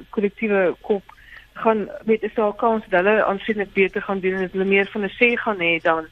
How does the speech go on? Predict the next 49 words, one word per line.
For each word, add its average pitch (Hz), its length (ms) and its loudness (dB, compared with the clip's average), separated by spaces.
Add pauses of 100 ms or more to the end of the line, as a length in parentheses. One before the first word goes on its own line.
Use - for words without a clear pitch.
(420)
ook, 220 260 2 (100)
en 202 140 -6
dat, 190 160 0
en 196 240 0
dat 190 120 0
hulle 202 120 0
dan 196 160 2
weer 220 180 2
wil 220 120 -8
terug 240 220 -6
aan 220 80 -6
die 196 80 -6
metro's 226 500 -2
en, 151 120 -6
en 196 120 -10
ek 196 140 -10
weer 214 220 0
gaan 196 260 -8 (380)
wil 196 180 2
herkyk 208 560 0
na 196 140 -4
die 180 240 0
alliansies 170 560 0
daar. 180 320 0 (400)
Ek - 60 -10
weet, 220 140 0
ek, 208 220 2
ek, - 200 -2 (160)
eh, 135 500 2
wat 214 160 2
betref 302 300 2
die 240 180 0
E 226 60 4
F - 80 -12 (200)
F, - 40 -16
ek 208 160 -2
is 233 100 -6
nogal 220 400 -2 (300)
nuuskierig 285 480 0
ook 226 160 -2
om 226 100 -2
te 220 160 -10
sien 233 140 -2
wat 208 160 0
gebeur 208 260 -2
in 202 100 -6
Noordwes 196 480 -2
en 214 100 -10
Limpopo. 208 640 -4